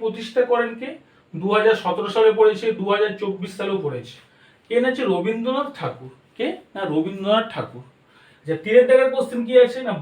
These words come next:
বাংলা ভাষায় প্রথম ছাপা বই কি? দু হাজার আঠারো সালে পড়েছিল। A Grammar of the Bengal Language, A Grammar of the Bengal Language, এটা তোমাদের দু হাজার আঠারো সালে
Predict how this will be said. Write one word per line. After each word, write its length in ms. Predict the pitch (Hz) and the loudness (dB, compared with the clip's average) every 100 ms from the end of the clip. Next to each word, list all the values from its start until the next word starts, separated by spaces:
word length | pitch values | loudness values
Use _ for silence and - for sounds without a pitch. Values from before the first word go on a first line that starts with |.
| 160 | 0
বাংলা 300 | 180 202 240 226 | 0 4 2 2
ভাষায় 340 | 240 247 247 233 | 0 2 2 0
প্রথম 300 | 190 185 220 226 | -4 -4 -2 -2
ছাপা 360 | - 180 175 208 | -2 -4 0 0
বই 220 | 202 214 214 - | 0 0 -4 -6
কি? 120 | 196 139 - 151 | -6 -6 -10 -12
দু 80 | 151 185 | -2 0
হাজার 260 | 185 214 220 160 | 4 4 4 0
আঠারো 280 | 160 185 240 - - _ _ _ _ _ | -4 2 0 0 -10 _ _ _ _ _
সালে 220 | - 165 185 | -4 0 0
পড়েছিল। 360 | 190 202 196 220 254 - _ _ _ _ _ _ | -2 -4 -2 0 0 -4 _ _ _ _ _ _
A 100 | 180 220 170 | 0 2 2
Grammar 400 | 151 180 196 240 247 196 | -2 0 2 2 0 0
of 100 | 190 160 143 | 0 2 2
the 100 | 180 180 | 2 4
Bengal 340 | 160 160 170 226 185 | 2 0 0 -4 -4
Language, 440 | 147 123 123 123 - - _ _ 165 | -4 -6 -12 -16 -20 -20 _ _ 0
A 20 | 190 226 147 | 2 2 0
Grammar 400 | 151 160 185 214 - | 0 2 0 -2 -2
of 60 | 165 147 | -4 -4
the 80 | 170 190 | -6 -4
Bengal 360 | 165 156 160 190 160 | -4 -2 -4 -4 -4
Language, 460 | 151 143 160 208 - - - _ | -4 -2 -2 -2 -6 -20 -20 _
এটা 140 | 160 151 | -8 -4
তোমাদের 280 | 160 165 180 147 | -2 0 0 -2
দু 60 | 151 | 0
হাজার 240 | 156 160 185 127 | 2 2 0 0
আঠারো 240 | 131 160 170 | -2 -2 -2
সালে 140 | 175 | 0